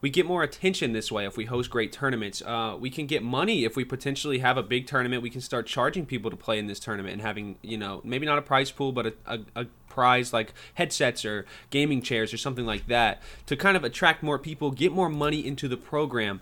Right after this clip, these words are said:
Um, I think that funding is very difficult at the collegiate level because there's a lot of hoops to jump through, like I mentioned earlier, but there should be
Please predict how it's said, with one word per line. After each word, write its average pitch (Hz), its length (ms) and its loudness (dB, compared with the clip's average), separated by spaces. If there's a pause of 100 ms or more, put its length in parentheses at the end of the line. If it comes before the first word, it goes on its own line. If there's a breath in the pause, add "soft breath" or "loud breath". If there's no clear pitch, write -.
(300 soft breath)
Um, 117 320 2
I 127 120 -2
think 139 240 -2
that 117 160 0
funding 202 800 0 (180)
is 131 180 0
very 139 260 2
difficult 139 460 0
at 117 80 -4
the - 60 -4
collegiate 131 420 -2
level 127 260 0
because 117 360 -4
there's 110 160 -2
a 107 40 -4
lot 101 160 0
of 101 80 -4
hoops 170 240 0
to 135 80 -6
jump 113 220 -2
through, 117 120 0
like 113 140 0
I 110 100 0
mentioned 107 340 -4
earlier, 131 360 2
but 110 160 -4
there 131 120 2
should 143 180 2
be 143 160 -4